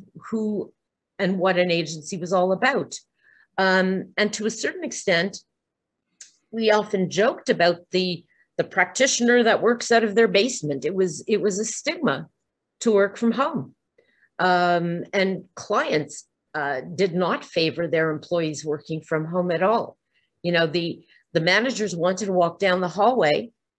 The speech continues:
and see that people were sitting at their desks and on their phone and doing whatever they had to do. So the office was, was really, I guess, the cornerstone of an agency, uh, to a great extent.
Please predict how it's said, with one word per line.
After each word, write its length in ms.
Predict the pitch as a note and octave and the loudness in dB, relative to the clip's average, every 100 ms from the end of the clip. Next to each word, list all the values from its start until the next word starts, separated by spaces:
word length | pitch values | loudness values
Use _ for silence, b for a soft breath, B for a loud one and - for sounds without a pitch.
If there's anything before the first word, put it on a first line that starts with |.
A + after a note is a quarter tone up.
| _ | _
and 160 | G#3 G3+ | 0 0
see 300 | - B3 B3 | 0 -2 0
that 200 | A#3+ - | 0 -2
people 320 | A3 A3 G#3+ | -4 0 0
were 120 | G3 | 0
sitting 360 | F3 - A3+ A3+ | -2 0 0 2
at 120 | G#3+ | 2
their 140 | G#3 F#3+ | 0 2
desks 520 | F#3+ F3 F#3+ - - | 2 2 0 -8 -4
and 300 | F#3 G3 F#3+ | -2 0 -2
on 220 | G3+ G3+ | 0 2
their 180 | G#3 G3+ | 2 0
phone 380 | - F#3 F#3 F#3 | 0 0 2 0
and 120 | F3+ | 0
doing 360 | G3 G3 G3 F#3+ | -2 -2 -2 0
whatever 320 | F#3 F3+ F#3 | 0 0 -2
they 140 | F3+ | -2
had 240 | F3+ F3+ - | -2 -6 -10
to 140 | E3 | -14
do. 420 | - A3+ F#3+ C3 - _ b b b | -2 0 0 -2 -10 _ b b b
So 180 | - - | -4 0
the 160 | F#3 - | 0 2
office 520 | G#3+ B3 - A#3+ - | 2 2 2 -4 -2
was, 400 | G3+ F#3 F#3 - | 2 2 2 -4
was 300 | F3+ F3+ F3 | -4 -4 -4
really, 480 | A3 A3 G#3+ G3+ F#3+ - _ _ _ _ _ _ _ - B B _ | -2 2 2 0 -4 -12 _ _ _ _ _ _ _ -20 B B _
I 60 | F3+ | 0
guess, 220 | C#4+ C#4 | 0 0
the 100 | - | -6
cornerstone 800 | - - B3 C#4 C4+ - G3+ F#3+ | -4 2 2 2 -2 0 2 2
of 140 | F3+ F3 | 2 2
an 80 | |
agency, 760 | F#3 F#3+ F3 D#3 - - A2 C#3 _ _ _ _ _ _ - | 2 0 0 -6 -8 -10 -12 -14 _ _ _ _ _ _ 0
uh, 180 | F3 C3+ | 0 0
to 220 | - F3+ | -2 -2
a 40 | |
great 280 | D3 F#3 E3 | 0 0 0
extent. 560 | - - F3+ D3 C#3 | -4 -4 0 0 -2